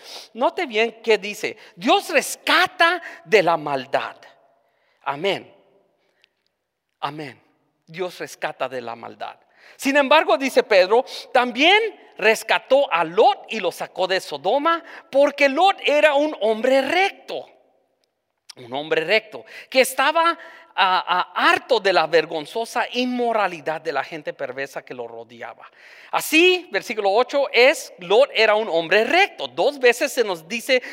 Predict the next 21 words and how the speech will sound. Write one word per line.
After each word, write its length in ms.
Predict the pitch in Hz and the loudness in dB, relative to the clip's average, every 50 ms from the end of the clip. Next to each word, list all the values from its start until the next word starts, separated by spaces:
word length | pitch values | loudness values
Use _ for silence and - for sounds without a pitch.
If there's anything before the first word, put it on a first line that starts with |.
| 220 - - | -16 -2 2
de 100 | 196 220 | 2 2
esta 220 | 240 - 311 277 | 4 4 2 2
rectitud, 1000 | 254 254 247 247 247 - - 240 220 - - - 320 359 403 392 339 160 135 - - - _ _ _ _ _ _ _ _ _ _ _ _ _ _ _ _ _ _ _ _ _ _ _ _ _ | 4 4 4 4 4 2 -4 -10 -10 -10 -6 -2 2 2 4 4 2 -2 -6 -12 -20 -20 _ _ _ _ _ _ _ _ _ _ _ _ _ _ _ _ _ _ _ _ _ _ _ _ _
¿sí? 380 | - - 180 185 220 254 - _ _ - - _ | -8 -6 -6 -4 -6 -6 -12 _ _ -20 -8 _
De, 180 | 165 196 165 | 0 0 0
de 240 | 165 165 185 175 170 | 0 0 0 0 0
Lot. 440 | 170 175 202 247 262 233 - - - - - - - - - _ _ | 0 0 2 2 4 2 0 -4 -10 -20 -20 -20 -20 -20 -20 _ _
Pero 180 | - 214 214 208 | 0 0 2 2
también 320 | 233 214 214 233 285 320 | 2 2 2 2 2 2
nos 160 | 311 277 226 | 2 0 0
dice 380 | 294 294 294 - - 294 277 254 | -2 -4 -2 0 2 2 2 2
dos 360 | 208 202 226 285 311 311 311 | 2 2 2 4 4 2 2
veces 360 | 294 294 277 - 330 302 - | 2 2 2 4 2 -2 -2
que 160 | - 247 220 | 0 -2 -2
Dios 360 | 185 165 208 240 269 285 285 - | -2 -2 0 2 2 2 2 2
también 400 | 254 233 220 208 226 233 254 247 | -2 -2 2 4 4 4 4 2
rescata, 920 | 220 226 226 214 - - - 330 381 392 381 - - - 143 117 107 - | 2 0 0 0 -2 -4 -2 0 0 0 -2 -2 -2 0 0 0 -2 -8
usa 220 | 170 220 - - 220 | -12 -8 -6 -2 -2
la 160 | 214 185 - | -2 -2 0
palabra 400 | 196 170 160 156 160 175 175 180 | 0 0 2 2 2 2 2 2
rescatar. 920 | 185 196 196 - - - 240 233 - - 302 302 294 254 - - - _ | 2 0 0 -2 -2 -2 -2 -2 2 2 2 2 2 0 -4 -8 -14 _